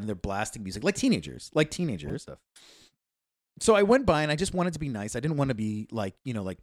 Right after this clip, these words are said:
Speaker 1: cut it out or anything. So I just, I tried to be tactful. I said, "W-,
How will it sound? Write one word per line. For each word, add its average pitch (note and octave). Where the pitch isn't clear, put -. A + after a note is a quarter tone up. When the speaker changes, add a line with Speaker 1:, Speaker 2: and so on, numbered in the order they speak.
Speaker 1:
cut A#2
it G2
out F#2+
or F2+
anything. F#2
So A#2
I A#2
just, C#3
I C3+
tried F3
to -
be C#3+
tactful. A2+
I G#2
said, G#2+
"W-, D3+